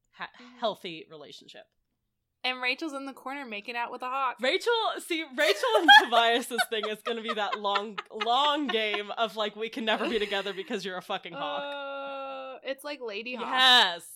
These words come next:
Speaker 2: Yes.
Speaker 1: Ugh.
Speaker 2: Except for he never turns into
Speaker 1: Yeah,
Speaker 2: anything else.
Speaker 1: no, just a hawk. All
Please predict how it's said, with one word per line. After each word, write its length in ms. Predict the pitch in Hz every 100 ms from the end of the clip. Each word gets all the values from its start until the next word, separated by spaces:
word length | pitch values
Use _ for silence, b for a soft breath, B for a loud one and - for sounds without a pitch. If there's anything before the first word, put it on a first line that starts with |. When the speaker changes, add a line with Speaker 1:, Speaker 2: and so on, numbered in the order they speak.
| - - -
Speaker 2:
Yes. 380 | 226 185 - 226
Speaker 1:
Ugh. 260 | 254 311 277
Speaker 2:
Except 340 | 247 285 269
for 80 | 247
he 100 | 254
never 320 | 240 247 247
turns 260 | 240 240 226
into 200 | 226 208
Speaker 1:
Yeah, 60 | 208
Speaker 2:
anything 420 | 202 202 190 175
else. 100 | 165
Speaker 1:
no, 180 | 170 175
just 240 | 190 180
a 20 | 185
hawk. 380 | 160 143 -
All 80 | 247